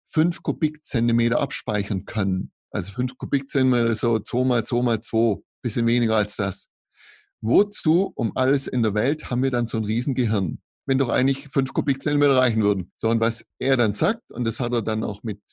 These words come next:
mehreren Physikern, die im Nobelpreisbereich unterwegs waren, diskutiert,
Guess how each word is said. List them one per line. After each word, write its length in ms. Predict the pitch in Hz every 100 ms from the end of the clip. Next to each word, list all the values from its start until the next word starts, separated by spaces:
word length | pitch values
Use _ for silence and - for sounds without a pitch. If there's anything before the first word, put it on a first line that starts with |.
| -
mehreren 440 | 101 117 113 104
Physikern, 680 | - 135 151 160 139 131 127
die 160 | 117
im 140 | 110 107
Nobelpreisbereich 880 | 104 113 110 110 104 - 110 107 -
unterwegs 440 | 104 104 131 -
waren, 360 | 120 120 113 - _ _ _ -
diskutiert, 600 | 101 110 101 123 202 233